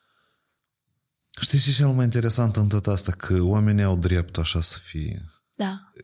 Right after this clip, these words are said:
Speaker 1: Și asta e o chestie care e că eu prin nota doi o caut cu diversi oameni pentru că, pentru că asta spun cu responsabilitatea socială și cu faptul că noi ca țară trăim prost tare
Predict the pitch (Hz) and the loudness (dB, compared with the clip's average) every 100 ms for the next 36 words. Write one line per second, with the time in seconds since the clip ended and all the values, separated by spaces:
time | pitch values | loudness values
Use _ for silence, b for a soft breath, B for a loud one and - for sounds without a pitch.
0 | - - 113 117 113 117 110 78 113 104 | -4 0 2 2 0 0 0 0 0 0
1 | - 127 127 - 104 104 98 98 98 92 | 0 0 0 -2 -2 0 0 0 0 0
2 | 101 98 - 92 87 87 95 95 87 85 | 0 -2 -2 0 2 4 2 0 -2 0
3 | 90 78 - 90 82 73 - 78 76 80 | 0 0 -2 0 0 -2 -6 -4 -2 -2
4 | 80 - 98 117 117 90 101 101 98 87 | -2 0 0 2 2 0 0 0 -2 -8
5 | - - 69 - _ _ _ - 95 95 | -6 -4 -4 -6 _ _ _ -2 2 2
6 | 82 80 - 107 82 _ _ _ _ _ | -2 -6 -8 -10 -10 _ _ _ _ _
7 | _ _ _ _ _ _ _ _ _ 110 | _ _ _ _ _ _ _ _ _ -2
8 | - 110 - 117 - - 85 - 87 87 | 0 0 -2 -6 -6 -2 -2 0 0 0
9 | 80 90 87 98 85 80 - - 85 76 | 0 0 0 0 0 0 -2 0 0 0
10 | 90 - - - 104 101 - 82 - - | -2 -6 -8 -2 0 -2 -6 -10 -6 -2
11 | 73 69 - 85 92 82 - 71 - 85 | -2 -2 -2 2 2 2 -2 -2 -2 -2
12 | 73 85 - - 82 82 76 - _ _ | -4 -8 -6 -2 0 0 -4 -8 _ _
13 | _ _ _ _ _ _ 101 90 85 - | _ _ _ _ _ _ 0 0 -2 -6
14 | - 113 107 - | -4 -4 -4 -8